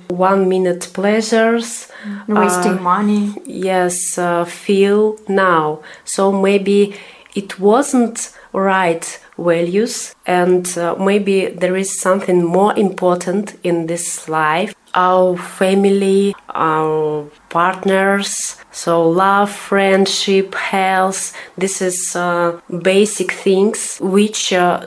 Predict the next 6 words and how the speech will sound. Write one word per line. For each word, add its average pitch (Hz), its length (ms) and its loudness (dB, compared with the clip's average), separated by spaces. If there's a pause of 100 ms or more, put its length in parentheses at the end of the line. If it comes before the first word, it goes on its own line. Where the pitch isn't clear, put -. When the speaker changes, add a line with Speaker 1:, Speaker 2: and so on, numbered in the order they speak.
Speaker 1:
do 226 480 2
our 185 280 0
lives 175 640 -4 (320)
good. 202 340 2 (800)
I 156 120 -4
mean, 156 340 -2